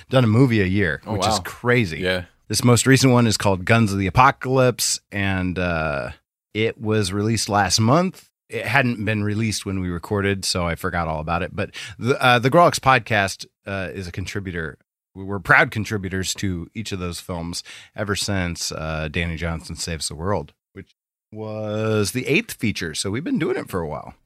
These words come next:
Speaker 2: Mm-hmm. Oh,
Speaker 1: So
Speaker 2: yeah.
Speaker 1: proud, proud, uh, sponsors of, uh, the work of Christopher R. Mim. And you can find out more about his stuff at saint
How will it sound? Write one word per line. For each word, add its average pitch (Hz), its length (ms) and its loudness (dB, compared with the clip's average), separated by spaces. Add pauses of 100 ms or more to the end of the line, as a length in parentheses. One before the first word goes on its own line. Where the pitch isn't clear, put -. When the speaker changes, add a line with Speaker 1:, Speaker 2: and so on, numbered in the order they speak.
Speaker 2:
Mm-hmm. 117 320 -2 (200)
Oh, 143 140 4
Speaker 1:
So 131 60 4
Speaker 2:
yeah. 107 180 2
Speaker 1:
proud, 139 300 6 (320)
proud, 127 320 2
uh, 123 260 6
sponsors 113 640 0
of, 98 600 -2
uh, 87 280 -4 (300)
the 107 100 -2
work 90 220 -4
of 87 160 -6
Christopher - 380 -2
R. 90 120 2
Mim. 92 240 0 (320)
And 98 100 -4
you 98 60 -4
can 98 100 -8
find 107 260 0
out 110 140 2
more 123 160 4
about 120 220 6
his 117 180 2
stuff 123 340 4
at 113 240 2
saint 127 380 2